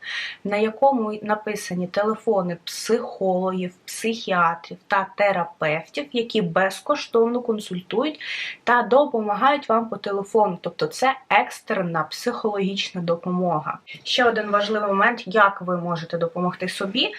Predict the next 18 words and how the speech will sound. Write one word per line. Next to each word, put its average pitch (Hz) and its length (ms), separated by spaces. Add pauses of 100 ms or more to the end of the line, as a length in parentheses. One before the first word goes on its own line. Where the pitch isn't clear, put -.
(280)
Я 226 260
для 220 160
вас, 202 420
е, - 60 (440)
знайшла 196 400
в 190 100
себе 175 480
ось 185 160
такі - 260
книжечки. 254 800
Е, 196 240 (360)
їх 220 240 (260)
інколи 220 400
видають 196 420
безкоштовно 190 640
терапевти, 254 800 (720)
або 208 540
в 185 240